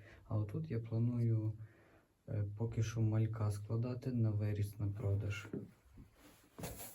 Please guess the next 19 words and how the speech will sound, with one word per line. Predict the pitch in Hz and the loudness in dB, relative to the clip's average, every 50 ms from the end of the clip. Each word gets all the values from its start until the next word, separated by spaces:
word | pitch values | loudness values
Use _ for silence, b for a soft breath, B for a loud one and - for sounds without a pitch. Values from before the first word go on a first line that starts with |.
| - - B B B B B B B | -18 -20 B B B B B B B
Тут | - 160 170 180 175 175 - | -2 0 2 2 2 0 0
або, | 127 117 113 113 117 117 117 117 113 113 113 113 - - | 2 4 6 8 8 8 8 8 8 8 6 6 4 4
як | 120 113 110 - | 2 2 4 4
я | 117 110 | 4 4
вже | 104 110 110 | 4 4 2
казав, | - - 110 113 110 107 | 2 2 2 4 4 2
в | 101 | 2
підвалі. | - - 107 101 101 101 98 95 92 95 98 - - - - _ _ _ _ _ _ _ _ _ _ _ _ _ _ _ _ _ _ _ - - - _ _ _ _ _ _ _ b b b b b b b b - | 0 -2 0 2 4 4 4 2 2 0 -4 -4 -8 -16 -20 _ _ _ _ _ _ _ _ _ _ _ _ _ _ _ _ _ _ _ -20 -20 -20 _ _ _ _ _ _ _ b b b b b b b b 0
Давайте | 117 113 117 120 117 - - | 2 4 4 4 2 2 0
ще | 110 - - - 120 117 113 113 113 113 | 0 0 0 2 4 6 6 8 8 6
ходімо | 113 - - 120 113 123 123 120 110 | 6 4 4 6 8 8 10 10 10
в | 104 - | 8 8
підвал, | - 117 113 113 127 131 127 123 110 - - - _ | 6 6 6 6 6 4 2 0 -2 -6 -10 -18 _
покажу | - - 107 - 107 107 104 107 | -14 -10 -4 0 2 2 4 4
вам, | 104 104 104 101 104 104 104 - - - - | 4 4 6 6 6 6 4 0 -4 -8 -2
як | - 110 107 104 - | 2 2 2 2 2
там | - 113 113 110 | 4 4 6 6
буде | 107 104 101 101 | 6 6 4 2
плануватися. | 101 - 107 101 101 101 98 98 98 101 - - - | 2 2 4 6 6 8 6 6 4 0 -2 -6 -14